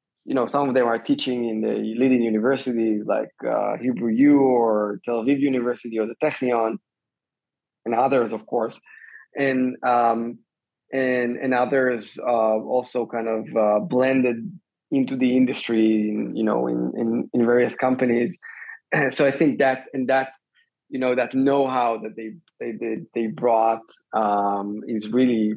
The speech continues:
prop-, propagated all, all, all across. And when there's,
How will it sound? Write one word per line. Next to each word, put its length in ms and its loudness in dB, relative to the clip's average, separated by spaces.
prop-, 340 -2
propagated 840 -2
all, 360 0
all, 460 -2
all 120 0
across. 400 -2
And 100 -8
when 140 -4
there's, 400 -4